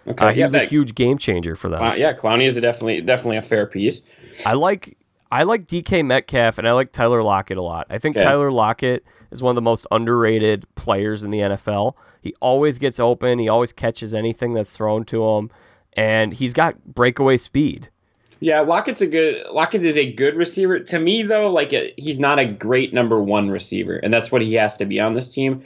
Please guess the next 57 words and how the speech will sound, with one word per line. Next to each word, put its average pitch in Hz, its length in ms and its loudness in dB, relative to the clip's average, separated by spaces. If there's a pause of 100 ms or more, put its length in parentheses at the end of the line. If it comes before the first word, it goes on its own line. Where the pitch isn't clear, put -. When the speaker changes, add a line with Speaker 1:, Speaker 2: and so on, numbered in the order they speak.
(100)
Speaker 1:
That's 131 180 0
the 147 80 2
only 135 160 2
thing, 131 160 2
in 110 100 2
my 110 140 2
opinion, 107 400 -2
that 101 200 -4
ki-, - 180 -2
that 104 200 2
where 104 460 2
I 104 100 2
would 101 200 0
kind 101 200 -2
of 98 220 -2 (400)
be 101 120 0
like, 101 180 2
eh, 117 260 2
you 113 140 4
know, 107 100 2
Lockett's 110 380 0
the 104 100 0
one. 107 240 2
He's 104 140 0
gonna 98 120 -4
see 113 140 -6
the 101 120 0
one 98 260 -2
corner. 110 560 0 (260)
Granted, 101 260 2
Philly's 101 520 -2 (100)
corners 98 340 -2
aren't 76 240 -6
great, 98 440 0
but 95 360 -2
<laughs> - 1400 -2
that's 113 240 0
the 120 80 0
type 107 220 0
of 92 100 0
thing 101 180 0
I 98 60 2
look 98 200 -2
at 92 100 0
with 92 100 -2
Lockett. 98 260 0
I 120 100 2
do 165 220 -2
think 190 220 -2
Metcalf, 139 560 -2
though, 120 200 0
he 123 120 -4
had 123 100 0
a 110 60 -4
great 104 240 -4
rookie 110 260 -4
season. 101 580 -2